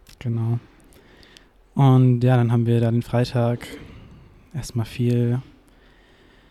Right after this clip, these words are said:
geredet und viele, bei mir sind halt viele Emotionen hochgekommen,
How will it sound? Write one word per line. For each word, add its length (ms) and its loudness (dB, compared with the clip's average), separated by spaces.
geredet 720 2
und 360 0
viele, 840 0
bei 120 0
mir 180 2
sind 220 -2
halt 220 -4
viele 200 -2
Emotionen 540 -2
hochgekommen, 640 0